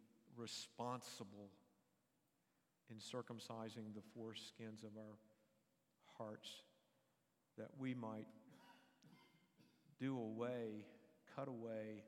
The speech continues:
cut off whatever is hindering us from fearing you, walking in your ways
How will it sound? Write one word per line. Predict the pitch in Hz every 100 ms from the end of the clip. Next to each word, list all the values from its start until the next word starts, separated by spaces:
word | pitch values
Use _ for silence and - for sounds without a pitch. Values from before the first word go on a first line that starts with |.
| - -
cut | 123
off | 120 117 - - - - - - - -
whatever | 127 - - 139 160 135 104 101
is | 95 - -
hindering | 160 131 113 104 - - -
us | - - - - _ _ _ _ _ _ _
from | 113 98 -
fearing | 147 147 143 131
you, | 135 127 127 127 - - - - - _ -
walking | 123 143 151
in | 131 123
your | 117
ways | 110 113 110 110